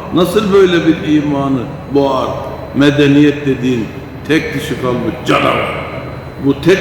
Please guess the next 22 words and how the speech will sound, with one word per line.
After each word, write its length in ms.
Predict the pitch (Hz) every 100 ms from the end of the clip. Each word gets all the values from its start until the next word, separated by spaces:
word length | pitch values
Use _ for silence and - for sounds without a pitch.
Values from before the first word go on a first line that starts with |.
| 175
dişi 280 | 151 170 160
kalmış 360 | 151 147 143 117 -
canavarı 600 | 160 170 156 139 139 208 - - - - - -
bir 160 | 180 180
kısım 300 | 151 165 160
insanlar 540 | 151 151 139 139 123
bize 380 | 117 151 196 127 - - - - -
muasır 420 | 139 156 143 156
medeniyet 580 | 147 147 147 147 170 165
seviyesi 500 | 151 147 135 143 131
dediler, 380 | 127 127 156 190 - - - - - -
çağdaş 400 | 135 135 151 139
uygarlık 440 | 143 135 139 151 165 -
düzeyi 360 | 135 135 127
dediler, 420 | 123 120 120 170 175 - - - - -
örnek 400 | 123 139 165 160
alacak 380 | 151 143 123 135 -
insan 380 | 135 127 156 170
gittiler, 460 | 151 - 151 160 180 180 - - - - 160
sarığımızı, 640 | 165 170 160 151 135 123 160
sakalımızı 640 | 165 165 151 147 131 120 127
attılar, 560 | 165 165 170 165 175